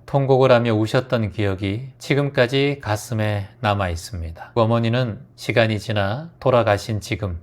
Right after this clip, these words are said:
제 가슴은 더욱더 아파옵니다. 채화님, 제가 사과를 했어야 하는데 엄마에게 잘못했다고 사과를 하지 못했습니다.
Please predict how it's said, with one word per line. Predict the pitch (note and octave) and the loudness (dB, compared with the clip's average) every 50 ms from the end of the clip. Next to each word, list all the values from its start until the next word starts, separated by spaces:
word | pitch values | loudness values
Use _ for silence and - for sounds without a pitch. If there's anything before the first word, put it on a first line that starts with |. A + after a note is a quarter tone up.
| - - | -14 -4
제 | - A#2 A2 | 0 0 4
가슴은 | A#2 A#2 A2 - - A#2 A2+ B2+ C3+ C3 B2+ | 6 4 4 4 0 -4 -4 -4 -4 -4 -2
더욱더 | B2+ B2 A#2+ A2 A2+ - - - C3 C#3 C#3+ C3+ - - _ _ _ _ _ _ _ _ _ _ _ _ | -2 0 0 -2 -4 -6 -4 0 0 0 0 -2 -6 -16 _ _ _ _ _ _ _ _ _ _ _ _
아파옵니다. | - A#2 - - - - F#2+ F2 E2+ E2+ E2 D#2+ - - - - - | 2 2 2 0 -4 -8 -8 -8 -8 -8 -10 -12 -14 -16 -20 -20 -18
채화님, | - - - C3 B2 B2 A#2+ A2+ G2+ F#2 F#2+ F#2 - - - _ _ _ _ _ _ _ _ _ _ _ _ _ _ - | -8 -2 0 2 2 2 2 0 -2 -2 -4 -8 -12 -14 -20 _ _ _ _ _ _ _ _ _ _ _ _ _ _ -6
제가 | - - A#2 A2 A#2 A#2 | 0 0 4 4 4 2
사과를 | - - - B2 B2+ D3+ D3+ C#3+ C3+ A2+ | 2 0 0 2 4 4 4 4 4 2
했어야 | A2 A#2+ A#2 - - A#2+ G#2+ G2 | 0 -2 -4 -4 0 0 2 2
하는데 | F#2+ G2 F#2+ F#2 F#2 F#2 G2+ F#2 F#2 F#2 F2+ F#2+ F#2 - - _ _ _ _ _ _ _ _ _ _ _ _ _ _ | 2 0 -2 -6 -6 -4 -4 -2 -2 -4 -6 -8 -12 -14 -18 _ _ _ _ _ _ _ _ _ _ _ _ _ _
엄마에게 | - A#2+ A#2 A#2 A2+ A2 G#2+ G#2+ G#2 - - A2+ B2+ D3 E3+ E3 - - _ _ _ _ _ _ _ _ _ _ _ | -4 -2 2 2 4 4 4 2 0 0 0 0 0 -2 -4 -8 -12 -18 _ _ _ _ _ _ _ _ _ _ _
잘못했다고 | - A2+ A2 A2 A2+ A#2 A#2 - C#3 C#3 - - D3 C#3 C#3+ C3 | 0 0 2 2 2 0 0 -2 -4 -2 0 0 2 2 0 -2
사과를 | - - A#2+ A#2+ A#2 C#3 C#3 C3 B2 G#2 G2+ | -2 -2 -2 0 2 2 2 2 2 0 -2
하지 | G2 F2+ - F#2+ F2+ F2 | -2 -4 -4 -6 -6 -6
못했습니다. | F#2 F2+ F2+ F2 - - F2 - - - G#2+ F#2 F#2 F2+ - - | -6 -8 -8 -10 -10 -14 -14 -14 -16 -16 -16 -16 -16 -16 -20 -20